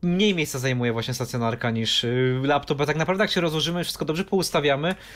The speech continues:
to da się to zgrać. No, ja w swoim przypadku akurat mam monitor,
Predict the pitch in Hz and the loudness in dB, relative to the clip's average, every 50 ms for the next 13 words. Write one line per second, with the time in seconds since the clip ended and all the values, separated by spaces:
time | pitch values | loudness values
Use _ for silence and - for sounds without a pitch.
0 | - - - - - - - 175 175 175 175 175 175 175 156 170 180 170 170 - | -20 -20 -20 -20 -12 -4 0 4 4 6 6 4 4 2 2 2 0 0 0 0
1 | - 156 143 139 156 143 139 135 135 147 151 156 180 220 220 - - - - - | -2 -2 -2 -2 -2 -4 -2 -2 0 2 2 4 4 2 2 -2 -6 -12 -12 -20
2 | - - - - - - 180 190 175 151 151 185 196 196 202 214 208 208 196 170 | -20 -20 -20 -18 -8 -4 -2 -2 -2 -4 -4 0 2 2 4 4 4 2 0 -4
3 | - - - - - - - 196 202 190 165 - 185 185 - 185 - 185 180 165 | -8 -18 -20 -18 -16 -8 -2 0 0 0 0 -4 -6 -6 -6 -4 -2 0 0 0
4 | 165 185 220 233 202 170 147 135 135 139 131 135 - 180 214 247 262 | 2 2 2 2 2 0 -4 -4 -6 -6 -6 0 2 2 2 2 0